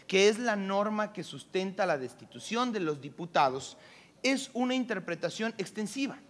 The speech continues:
Esta norma tipificaba una serie de infracciones. La Constitución del año noventa y ocho era muy clara al señalar que toda interpretación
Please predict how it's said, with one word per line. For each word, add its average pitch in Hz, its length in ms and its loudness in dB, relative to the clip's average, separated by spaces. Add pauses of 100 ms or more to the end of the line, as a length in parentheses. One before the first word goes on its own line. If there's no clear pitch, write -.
(400)
Esta 339 280 0
norma 233 500 2
tipificaba 185 640 2
una 180 220 -2
serie 180 360 -4
de 175 80 -4
infracciones. 185 840 -4 (400)
La 143 160 0
Constitución 160 680 -4
del 202 140 2
año 202 240 2
noventa 143 460 -2
y 135 100 -2
ocho 175 320 0
era 156 140 -2
muy 170 180 -4
clara 165 540 4
al 123 100 -4
señalar 135 580 0 (300)
que 180 140 0
toda 247 360 2
interpretación 180 1200 -2